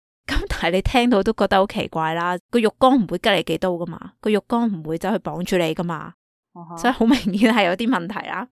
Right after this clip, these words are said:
Speaker 1: 警察再問佢係咪自殺，佢係好清晰答 no 嘅。然後 Roland 就昏迷咗啦，送咗去醫院。佢喺當晚啱啱過咗十二點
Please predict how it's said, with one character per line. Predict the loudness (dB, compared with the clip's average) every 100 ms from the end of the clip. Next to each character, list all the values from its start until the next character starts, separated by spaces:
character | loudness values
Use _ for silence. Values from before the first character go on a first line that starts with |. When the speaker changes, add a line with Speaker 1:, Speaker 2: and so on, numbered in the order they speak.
| _ _ _
Speaker 1:
警 | -6 -4
察 | -4
再 | -6 0
問 | 2 2 0 -4
佢 | -2 -2
係 | 0
咪 | -2 -2
自 | -8 -10 -6
殺， | -2 -2 -4 _
佢 | 0 0
係 |
好 | 0 -4
清 | -4 -4
晰 | -4
答 | -4 -6
no | -2 0 0 0
嘅。 | -4 -14 _ _ -12
然 | -6 -2 0
後 | 0 -2 -2 -6
Roland | 0 2 4 2
就 | -4
昏 | -4 -4
迷 | -4 -6
咗 | -8
啦， | -12 -12 -14
送 | -14 -10 -6
咗 | -4
去 | -4
醫 | -6 -12
院。 | -12 -14 -18 _ _ _
佢 | -6 -4
喺 | -2 -4 -4
當 | -4 -4 -4
晚 | -6 -6 -10 -12 -14 _ _
啱 | -4
啱 | -2 -4
過 | -2 -2 -2
咗 |
十 | -4
二 | -10 -14
點 | -12